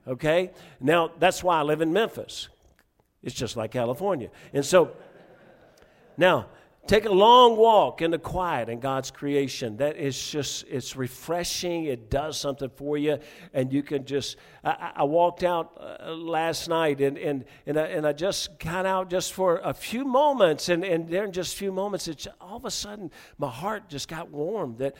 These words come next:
I just said, "Lord, thank you. Thank you.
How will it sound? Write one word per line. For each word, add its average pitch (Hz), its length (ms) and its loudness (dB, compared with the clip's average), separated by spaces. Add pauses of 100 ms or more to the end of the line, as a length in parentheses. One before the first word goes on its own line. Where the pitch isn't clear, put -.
(260)
I 160 120 -8
just 160 180 -8
said, 156 160 -8
"Lord, 170 320 -6 (840)
thank 220 380 -14
you. 78 80 -18 (1300)
Thank - 480 -10
you. 95 80 -14